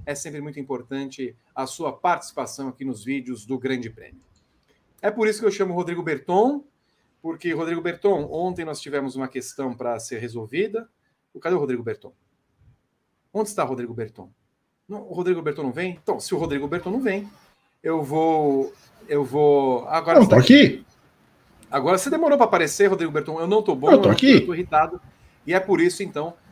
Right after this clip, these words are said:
Speaker 1: que nós estamos, basicamente, né, Rodrigo Berton, nos encaminhando nós,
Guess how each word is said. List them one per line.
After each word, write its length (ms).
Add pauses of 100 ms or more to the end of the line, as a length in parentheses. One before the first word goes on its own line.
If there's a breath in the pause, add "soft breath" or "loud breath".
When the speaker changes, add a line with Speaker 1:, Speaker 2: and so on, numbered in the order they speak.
(200)
Speaker 1:
que 680
nós 300
estamos, 720 (380)
basicamente, 760
né, 400
Rodrigo 280
Berton, 240
nos 120
encaminhando 600
nós, 420